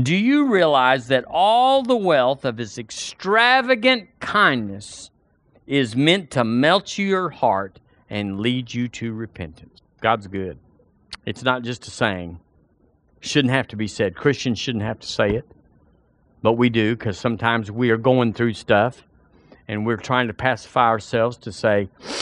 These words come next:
"It's terrible right now and things aren't going good at all, but God's good." Everything is turning out amazing because God's good. It is. The cotton patch, you know this is coming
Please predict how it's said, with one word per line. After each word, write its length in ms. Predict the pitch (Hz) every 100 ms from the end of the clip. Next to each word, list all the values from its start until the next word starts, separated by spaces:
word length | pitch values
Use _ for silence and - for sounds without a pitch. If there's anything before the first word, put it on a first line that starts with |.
| - - -
"It's 180 | 170
terrible 380 | - 220 226 214
right 240 | 180 170 156
now 300 | 160 160 165
and 340 | 139 123 117
things 260 | - 185 180
aren't 220 | 185 185
going 300 | 202 196 190
good 180 | 196 180
at 100 | 180
all, 440 | 196 175 165 151 - - _
but 240 | 127 156 165
God's 380 | 185 185 196 165
good." 480 | 220 190 139 127 107 - _ _ _ _ _ _ _ _ _ -
Everything 420 | 139 190 185 165
is 140 | 185
turning 320 | 202 147 135 135
out 120 | 131
amazing 440 | 127 151 131 104
because 340 | 98 98 120 104
God's 300 | 117 104 -
good. 260 | 117 98 85 _ _ _ _ _ _ _ _ _ _ - -
It 160 | 123 135
is. 400 | 127 107 - - _ - -
The 100 | -
cotton 500 | 117 - 208 254 208
patch, 600 | 139 117 85 - - - _ _ _
you 160 | - 123
know 160 | 151 139
this 260 | 147 -
is 80 | 101
coming 400 | - 92 87 95